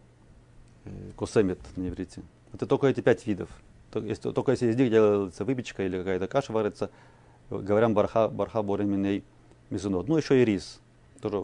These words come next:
сюда входит. Теперь в конце это как будто конфетка. На неё такая общая браха говорится. Шааколь. Шааколь, ния, бедворо.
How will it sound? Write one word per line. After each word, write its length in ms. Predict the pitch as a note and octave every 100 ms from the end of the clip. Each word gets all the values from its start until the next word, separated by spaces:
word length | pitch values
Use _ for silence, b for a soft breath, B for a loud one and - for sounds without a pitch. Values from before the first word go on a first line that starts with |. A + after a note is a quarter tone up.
| -
сюда 160 | G2+
входит. 320 | F2+ G#2 F2+ - b b b b b _ _ - - _ -
Теперь 380 | - A#2+ G#2+ -
в 60 | -
конце 340 | A#2+ A#2 D#3
это 220 | C3+ B2
как 140 | A#2 A#2+
будто 200 | B2+ A#2
конфетка. 640 | G#2+ F#2 C#3+ D#3 F#3+ G#3+ - _ _ _ _ _ _ -
На 80 | A#2+
неё 160 | A#2 A#2+
такая 300 | A#2 A2 G#2+
общая 500 | C3 - - G#2 G2
браха 320 | A2 F3+ E3+
говорится. 560 | D#3+ D3+ C#3 C3+ B2+ b b b b _ _ - - -
Шааколь. 560 | D#3+ D3 - A2 F2 - _ _ _ -
Шааколь, 760 | - F#2+ F2+ - E3+ F3 E3+ D#3 _ _ _ -
ния, 540 | F#2+ F#2 C3 D#3 C#3+ - _ -
бедворо. 500 | G#2+ G2+ G2+ F#2